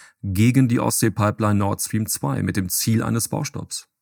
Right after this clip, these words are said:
Nochmals im Dezember zweitausendneunzehn. Es geht hier um Geopolitik. Und die deutsche Regierung versagt.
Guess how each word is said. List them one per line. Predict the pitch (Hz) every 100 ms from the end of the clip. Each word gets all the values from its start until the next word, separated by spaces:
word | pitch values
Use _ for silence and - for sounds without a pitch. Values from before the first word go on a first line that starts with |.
| _ -
Nochmals | 95 135 101 92 - -
im | 101 92
Dezember | 95 - 107 101 117 123
zweitausendneunzehn. | - - 107 - 101 101 92 90 101 135 - - - - _ - - - -
Es | 92
geht | 95 127
hier | 135
um | 170
Geopolitik. | 117 170 - 85 80 - - _ - - -
Und | 107
die | 107
deutsche | 110 131 - 117
Regierung | 104 120 113 101
versagt. | 104 104 90 - -